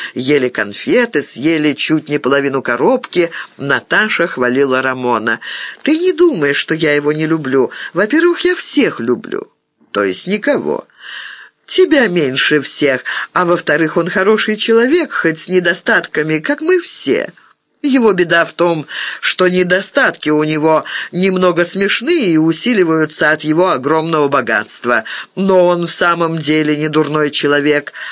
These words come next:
На тысячу людей он был бы в первой сотне,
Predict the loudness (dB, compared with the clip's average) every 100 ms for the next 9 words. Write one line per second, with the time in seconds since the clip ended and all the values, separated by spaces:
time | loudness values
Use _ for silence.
0 | -16 -8 -2 0 0 0 0 2 0 0
1 | 2 2 2 2 2 2 -2 -14 -16 0
2 | 2 2 0 2 2 2 2 0 -2 -4
3 | 0 0 0 0 0 2 0 -2 -4 -4
4 | -4